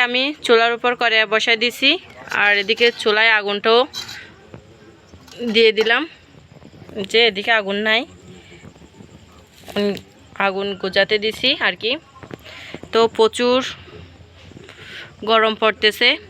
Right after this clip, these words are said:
আর এদিকে আমি বাহিরে রান্না করতেছি, গরমের মধ্যে ভিতরে রান্না করা যাচ্ছে না, এই জন্য আমি বাহিরে অন্ধকারে রান্না করতেছি। বাহিরে রাইট,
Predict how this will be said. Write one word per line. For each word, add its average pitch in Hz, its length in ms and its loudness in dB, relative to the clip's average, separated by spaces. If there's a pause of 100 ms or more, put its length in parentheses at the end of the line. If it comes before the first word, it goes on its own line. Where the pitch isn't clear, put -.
(220)
আর 196 100 2 (100)
এদিকে 208 220 -4
আমি 220 160 0 (120)
বাহিরে 208 360 0
রান্না 208 260 2
করতেছি, 220 400 -4 (140)
গরমের 202 360 2
মধ্যে 196 320 -2 (100)
ভিতরে 220 280 0
রান্না 202 280 0
করা 208 240 0
যাচ্ছে 208 340 -2
না, 220 140 2 (500)
এই 240 120 2
জন্য 226 240 2 (160)
আমি 233 140 2 (120)
বাহিরে 220 400 2
অন্ধকারে 214 560 -2
রান্না 202 200 -2
করতেছি। 220 440 -6 (180)
বাহিরে 202 500 -2
রাইট, 196 260 0